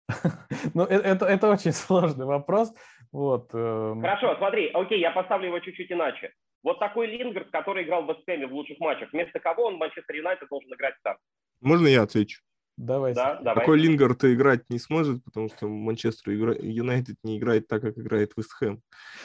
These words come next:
Speaker 3: Да, в более
Speaker 1: <laughs>
Speaker 3: контратакующий футбол, в этом-то вся и проблема-то. Лингард
Speaker 1: Да,
Speaker 3: не может
Speaker 1: да.
Speaker 3: себя найти.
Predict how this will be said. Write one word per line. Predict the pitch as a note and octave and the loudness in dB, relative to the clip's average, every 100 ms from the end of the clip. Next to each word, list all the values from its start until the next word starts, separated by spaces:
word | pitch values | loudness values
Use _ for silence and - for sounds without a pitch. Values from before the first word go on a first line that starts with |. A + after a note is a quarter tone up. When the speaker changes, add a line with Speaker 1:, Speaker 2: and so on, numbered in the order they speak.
| A#3+ | -6
Speaker 3:
Да, | G#2+ G#2+ | 0 2
в | G2+ | 4
более | G#2+ G#2 | 2 2
Speaker 1:
<laughs> | |
Speaker 3:
контратакующий | G#2+ G#2 G#2 G#2+ A2 - C3+ A2 - G#2 | 0 -2 -2 -2 -2 0 0 -2 -6 -12
футбол, | - A#2 B2 A2 | -12 -8 -2 -2
в | G#2 | -2
этом-то | A2 G2+ - | -4 -6 -12
вся | - G#2 | -6 -4
и | |
проблема-то. | - A#2 A#2 A2+ G#2 - G#2+ | -2 0 2 2 0 -4 -8
Лингард | G#2 A#2+ A2+ G#2+ | -2 0 2 0
Speaker 1:
Да, | - | 0
Speaker 3:
не | G#2+ | -2
может | C3+ A#2 G2+ | 0 -2 -4
Speaker 1:
да. | F#2 | -8
Speaker 3:
себя | - G#2 | -8 -6
найти. | G#2 G#2 - G#3 | -4 -4 -6 -10